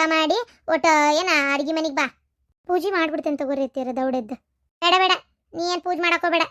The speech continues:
ಏನ ಎತ್ತ ಯಾರಿಗ್ ಗೊತ್ತು? ಹಾ, ನಾವೆಲ್ಲ ಮಂದಿಯವ್ರ ಪೂಜೆ ನಮ್ದು ಭಾಳ ನಿಯಮ ನಿಷ್ಠೆ ಮಾಡಿ,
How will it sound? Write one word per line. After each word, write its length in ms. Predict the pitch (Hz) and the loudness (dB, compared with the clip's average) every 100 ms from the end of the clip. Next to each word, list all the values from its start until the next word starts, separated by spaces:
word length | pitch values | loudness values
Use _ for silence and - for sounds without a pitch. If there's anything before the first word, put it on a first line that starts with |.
| _ _ - | _ _ -8
ಏನ 220 | 262 277 | -4 0
ಎತ್ತ 320 | 302 302 302 330 | 2 2 0 0
ಯಾರಿಗ್ 300 | 302 269 277 | 0 0 -2
ಗೊತ್ತು? 240 | 294 - | -2 -4
ಹಾ, 500 | 247 _ _ 285 277 | -18 _ _ -4 -2
ನಾವೆಲ್ಲ 300 | 254 269 285 311 | 0 2 2 2
ಮಂದಿಯವ್ರ 320 | 294 294 302 | 2 2 0
ಪೂಜೆ 200 | 311 302 | 0 0
ನಮ್ದು 420 | 302 294 294 339 | 0 2 2 2
ಭಾಳ 220 | 311 294 311 | 4 4 2
ನಿಯಮ 240 | 302 294 302 | 0 0 -2
ನಿಷ್ಠೆ 280 | 302 - 311 | -4 -4 -4
ಮಾಡಿ, 300 | 294 302 | -2 -2